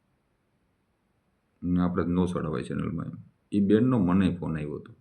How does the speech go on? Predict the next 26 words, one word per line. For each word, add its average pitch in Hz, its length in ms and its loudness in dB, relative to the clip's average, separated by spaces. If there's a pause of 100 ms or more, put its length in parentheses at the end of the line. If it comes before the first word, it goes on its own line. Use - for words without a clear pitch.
(1700)
એ 92 80 -2
અમરેલીના 85 640 2
છે, 113 260 -10 (140)
અમરેલી 82 480 -4
જિલ્લાના. - 340 -18 (1000)
અને 104 100 -2
દલિત 104 320 2
સમાજના 80 440 -2
છે. - 160 -16 (1800)
મને 101 200 4
એનું 104 140 4
નામે 95 280 4
આવડે 82 260 0
છે. - 340 -12 (880)
પણ 90 120 -2
વીડિયોમાં 104 380 2
આપણે 107 140 2
નામે 90 360 0
ના 80 100 -4
દેવાય 73 260 -6
એનું. 64 300 -12 (1900)
દુઃખ - 320 2
થાય 76 140 0
એને 71 180 -2
અમુક - 260 -10
ટાઈમે. - 360 -12